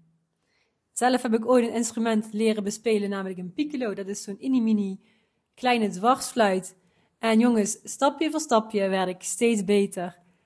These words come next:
En uiteindelijk won ik zelfs prijzen. Ik weet nog op het O L S,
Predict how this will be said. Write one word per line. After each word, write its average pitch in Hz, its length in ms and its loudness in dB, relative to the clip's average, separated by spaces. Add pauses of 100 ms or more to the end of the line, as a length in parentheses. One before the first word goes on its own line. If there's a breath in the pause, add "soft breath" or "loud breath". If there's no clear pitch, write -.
(200)
En 277 140 4
uiteindelijk 339 760 4 (300)
won 285 200 2
ik 294 160 4
zelfs 240 380 0
prijzen. 175 640 -2 (240)
Ik 226 140 -6
weet 277 140 2
nog 285 100 4
op 240 80 2
het 220 160 0
O 294 200 2
L 240 240 2
S, - 100 -6